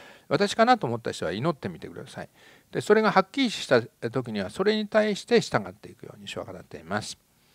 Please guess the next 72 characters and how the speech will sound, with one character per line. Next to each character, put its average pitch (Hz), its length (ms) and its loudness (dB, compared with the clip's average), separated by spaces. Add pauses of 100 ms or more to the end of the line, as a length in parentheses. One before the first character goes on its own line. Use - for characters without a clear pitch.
(500)
天 170 100 10
の 160 100 6
様、 147 380 6
ど 143 120 6
う - 20 0
ぞ 143 80 4
豊 135 180 8
か 131 80 0
に 123 80 -4
導 110 340 -8
き、 98 140 -12
最 113 220 -4
後 104 120 -4
横 104 200 -2
と 107 100 -8
宮 101 220 -6
沢 101 140 -4
を - 20 -4
荒 98 100 -8
ら - 60 -10
し - 80 -18
て - 40 -14
く 107 60 -12
だ 107 80 -12
さ 107 200 -4
い。 - 80 -10 (580)
な 247 80 2
ん - 20 -4
か 202 140 6
こ 180 360 10
う、 - 40 -20 (160)
不 226 160 8
安 269 160 8
と 277 80 0
か 196 140 12
困 185 240 -2
難 131 160 6
で 110 100 -4
ち - 80 -8
ょ 135 40 -2
っ - 0 -
と 107 100 -4
縛 220 220 4
ら 294 80 4
れ 285 80 0
ち - 80 4
ゃ - 20 8
っ 107 60 6
て - 160 -6
る 90 260 -6
方 90 220 -6
が 80 80 -6
い 82 60 -10
ら 82 80 -8
っ - 20 -10
し - 100 -16
ゃ 85 60 -14
い 90 40 -18
ま 110 200 0
す。 - 120 -14 (520)
え 120 180 -2
ー、 120 80 -4
神 311 260 0
の 131 140 -2
言 - 240 -8
葉 85 60 -10
に 82 60 -16
立 92 260 -12
つ 98 80 -12
よ 90 120 -14
う 90 40 -20
に。 92 100 -20